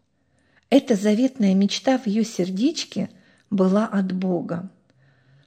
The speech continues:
После окончания средней школы Катюша приехала к старшей сестре Ане в столицу Украины. Аня работала в международной миссии, проводящей летние лагеря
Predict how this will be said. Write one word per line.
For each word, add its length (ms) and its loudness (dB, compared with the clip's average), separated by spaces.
После 400 2
окончания 640 0
средней 480 0
школы 560 -4
Катюша 640 -2
приехала 640 2
к 80 -12
старшей 480 -2
сестре 580 -4
Ане 420 -2
в 60 -18
столицу 760 0
Украины. 800 -2
Аня 340 0
работала 600 0
в 40 2
международной 840 2
миссии, 800 0
проводящей 720 0
летние 460 0
лагеря 560 -2